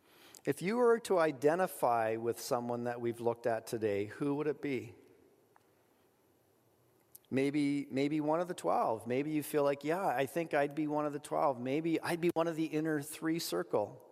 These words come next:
Maybe you feel like, "I'm just one of those obscure disciples, faithful and devout, and I'm just gonna stay with Jesus,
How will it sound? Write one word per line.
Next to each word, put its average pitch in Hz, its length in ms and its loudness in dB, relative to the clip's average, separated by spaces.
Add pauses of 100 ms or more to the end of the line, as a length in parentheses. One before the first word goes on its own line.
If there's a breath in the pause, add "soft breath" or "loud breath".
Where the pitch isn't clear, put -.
(1600 loud breath)
Maybe 208 600 2
you 175 260 4
feel 180 240 2
like, 165 180 4
"I'm 165 200 0
just 202 200 -4
one 190 120 2
of 175 80 0
those 160 160 2
obscure 160 400 0
disciples, 160 880 -2 (1500 loud breath)
faithful 175 800 0
and 131 100 -4
devout, 143 540 2 (1000)
and 131 140 -2
I'm 139 140 0
just 160 180 -6
gonna 147 160 -2
stay 147 260 0
with 143 240 -2
Jesus, 101 600 -6